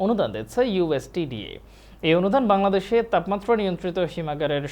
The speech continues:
সরবরাহ ব্যবস্থার নেটওয়ার্ক স্থাপনে সহায়তা করবে।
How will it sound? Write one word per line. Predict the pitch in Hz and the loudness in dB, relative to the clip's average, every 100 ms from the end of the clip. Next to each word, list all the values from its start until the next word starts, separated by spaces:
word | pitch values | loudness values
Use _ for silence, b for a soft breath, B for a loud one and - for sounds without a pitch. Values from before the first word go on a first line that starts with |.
| - | -4
সরবরাহ | 175 165 160 185 190 214 | 0 0 2 0 2 2
ব্যবস্থার | 175 151 147 - 156 143 B B - 147 | 0 0 -4 -2 0 -2 B B -6 0
নেটওয়ার্ক | 170 170 233 226 | 0 2 0 2
স্থাপনে | 170 151 151 117 113 | -2 0 -2 -4 -6
সহায়তা | 170 147 180 165 117 - | -4 -2 -2 -4 -4 -8
করবে। | 95 69 | -10 -10